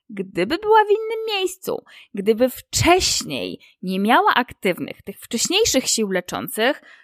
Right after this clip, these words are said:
to możliwe, żeby się stamtąd za-, zawinęła <laughs> i z krzykiem uciekła z tej polany. Ale nie. Wasylisa jest już w takim zasobnym miejscu, że potrafi po pierwsze skłonić chatkę, żeby się odwróciła do niej drzwiami.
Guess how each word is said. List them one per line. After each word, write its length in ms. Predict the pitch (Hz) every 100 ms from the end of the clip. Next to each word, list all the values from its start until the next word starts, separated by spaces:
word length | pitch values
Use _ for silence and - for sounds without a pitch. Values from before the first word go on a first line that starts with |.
| _
to 140 | - 285
możliwe, 720 | 339 302 247 254 233 202 208 214
żeby 220 | 226 226
się 120 | 240
stamtąd 480 | - 233 247 254 226
za-, 140 | 220 - _
zawinęła 800 | 247 269 339 392 302 247 - 381 -
<laughs> 180 | - 466
i 100 | -
z 80 | -
krzykiem 640 | - - 339 381 359 349
uciekła 680 | 311 - 320 311 311 240 233
z 100 | -
tej 180 | 247 247
polany. 640 | 277 285 302 247 160 131 _ _ _
Ale 240 | 208 202 202
nie. 380 | 220 320 233 - _ _ _ _ -
Wasylisa 840 | 226 233 226 233 320 440 202 190 -
jest 220 | 226 -
już 120 | 226
w 120 | -
takim 340 | 349 427 427 269
zasobnym 600 | 254 240 202 208 202 208
miejscu, 540 | 196 185 - 190 208 - - -
że 140 | 214
potrafi 540 | - 233 277 277 277 240
po 140 | 226
pierwsze 600 | - 302 359 339 - - -
skłonić 720 | - - - 185 349 466 -
chatkę, 640 | - 349 339 - 170 156 - - -
żeby 260 | 180 190 208
się 260 | - 214
odwróciła 580 | 220 247 254 294 - 240
do 100 | 214
niej 200 | 214 214
drzwiami. 520 | 208 190 160 147 151